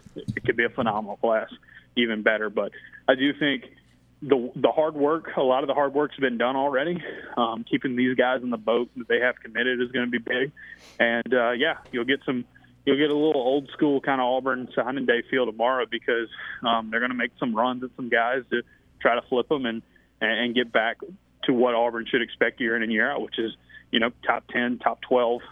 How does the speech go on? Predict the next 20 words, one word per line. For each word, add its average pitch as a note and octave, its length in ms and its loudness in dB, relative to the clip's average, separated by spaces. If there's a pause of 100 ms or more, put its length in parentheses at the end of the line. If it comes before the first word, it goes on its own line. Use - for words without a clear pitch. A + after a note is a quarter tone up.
(260)
caliber B2 320 2
classes, C3 540 0 (340)
stacking B2 300 0
those C3 240 4
over B2+ 200 2
time. D3 360 0 (380)
That's - 140 0
what, B2+ 220 4 (300)
that's, A#2+ 200 0
like, B2 220 2 (560)
the B2 120 2
bare C3 260 2
minimum B2+ 340 0
of A2 60 -4
what A#2+ 180 2
you B2 140 -2
need, A#2 300 0 (340)
uh, A2 160 0
to B2 160 -2
b-, B2 220 -2